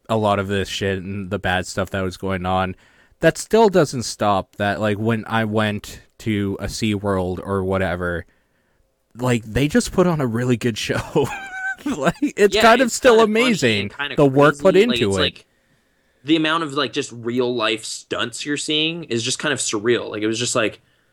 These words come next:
Speaker 2: I can't believe that just happened. Like, you know, you almost expect it. Like, you're just like, "That is a giant, like, whale with big teeth." Like, I'm amazed that didn't end terribly. And then hearing, like, "Oh, no, it does sometimes," is like,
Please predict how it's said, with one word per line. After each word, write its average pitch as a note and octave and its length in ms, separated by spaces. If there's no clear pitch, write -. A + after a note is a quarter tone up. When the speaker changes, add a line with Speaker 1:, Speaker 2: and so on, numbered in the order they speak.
Speaker 2:
I - 60
can't C#4+ 220
believe D#3+ 380
that C3+ 180
just C#3 160
happened. B2+ 440
Like, G2+ 300
you D3 140
know, C#3+ 100
you E3+ 220
almost C4 320
expect - 520
it. G2+ 140
Like, C3 140
you're C#3+ 100
just C#3+ 160
like, A#2+ 160
"That B2+ 180
is D#3+ 100
a C#3 40
giant, B2+ 480
like, G#2 320
whale A#2 420
with G2+ 240
big A#2+ 200
teeth." C#3+ 320
Like, G2+ 300
I'm D3+ 200
amazed D3 500
that B2+ 220
didn't B2+ 220
end B2 380
terribly. G2+ 540
And C3 160
then D3+ 120
hearing, D3+ 360
like, A#2 300
"Oh, C#3 200
no, C3 200
it A#2 140
does C3 220
sometimes," G2 640
is G2 120
like, G2+ 160